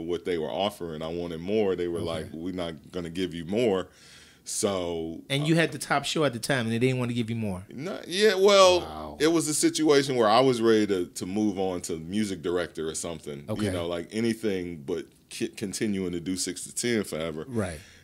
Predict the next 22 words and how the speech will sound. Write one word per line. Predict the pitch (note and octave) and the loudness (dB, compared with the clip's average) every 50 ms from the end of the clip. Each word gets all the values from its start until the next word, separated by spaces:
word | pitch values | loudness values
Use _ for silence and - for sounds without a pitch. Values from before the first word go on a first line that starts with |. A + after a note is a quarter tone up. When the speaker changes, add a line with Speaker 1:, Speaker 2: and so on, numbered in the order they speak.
| _ - - D#2 | _ -20 -14 -6
Speaker 1:
They, | D2+ F#2+ F#2+ F#2+ G2 G2 F#2+ F2 - - - - - - - - - - - | 0 2 2 2 2 0 -2 -6 -8 -12 -18 -20 -20 -20 -20 -20 -20 -16 -12
the | - - | -12 -8
company | - B2 A2+ G#2+ A2 G#2 G2 F#2+ | -2 0 0 0 0 -2 -6 -6
felt | F#2 - G2 F#2 F2+ D#2 | -6 -4 -2 -2 -2 -2
like | F2 E2+ E2+ D#2+ - | -4 -6 -6 -6 -6
I | D2 F2+ F2+ F2+ | -4 -2 -2 -2
didn't | F2+ F2+ F2 F2+ | -2 -2 -4 -6
have | F2 E2+ E2 | -8 -8 -8
enough | E2+ F2 F2 D#2 D#2+ | -8 -8 -10 -10 -12
experience | D2 - - - G2 F#2+ F#2 F2+ F2 F2 - - - | -14 -14 -12 -10 -8 -6 -6 -6 -6 -6 -8 -8 -10
to, | E2 D#2 | -10 -10
to | - - F2+ | -10 -8 -10
be | E2 D2 F#2 F2+ E2+ D#2 | -8 -6 -6 -6 -6 -6
music | F2 G2 G2 E2+ F2 E2 | -6 -6 -6 -6 -6 -6
director | D2+ F2 F2+ F2 F2 - - F2 E2+ E2+ | -4 -4 -4 -4 -4 -6 -6 -6 -4 -4
at | D#2+ C#2+ | -4 -6
G | D#2+ F2 E2 | -8 -10 -10
C | - - E2+ D#2+ E2 | -10 -8 -6 -4 -2
I. | E2 E2+ F#2 F#2 E2 D#2 | -2 0 0 0 -2 -2
Speaker 2:
Oh, | - | -4
Speaker 1:
So, | D2+ D#2 - E2+ E2 F2 E2+ E2 | -6 -6 -6 -4 -4 -4 -4 -6
Speaker 2:
wow. | D#2 - | -6 -10